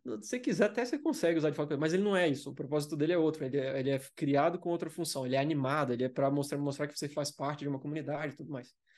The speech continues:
O P F P, ele já é, em, em geral, não, não, não em todos os casos, mas em geral ele tem algumas características onde geralmente as pessoas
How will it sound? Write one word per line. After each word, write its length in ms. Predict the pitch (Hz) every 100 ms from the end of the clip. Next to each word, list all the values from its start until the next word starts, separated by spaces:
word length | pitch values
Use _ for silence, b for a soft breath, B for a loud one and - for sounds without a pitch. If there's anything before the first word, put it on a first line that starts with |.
| _ _ _ _ _
O 100 | 160
P 100 | 151
F 120 | 185 190
P, 100 | 202
ele 200 | 196 180
já 200 | 190 180
é, 220 | 185 180 - -
em, 380 | 160 175 - 196
em 40 | 240
geral, 520 | 214 139 139 202 - _ _ _
não, 240 | 139 139 139
não, 200 | 147 147
não 160 | 151
em 20 |
todos 180 | 165 151
os 60 | 135
casos, 200 | 135 143
mas 180 | 143 165
em 60 |
geral 200 | 190 180
ele 120 | 180
tem 120 | 175 190
algumas 300 | 180 180 -
características 680 | 170 165 170 185 196 180
onde 240 | 165 170 165
geralmente 1000 | 135 143 180 233 208 143 139 170 175 -
as 60 |
pessoas 500 | - 156 156 156 -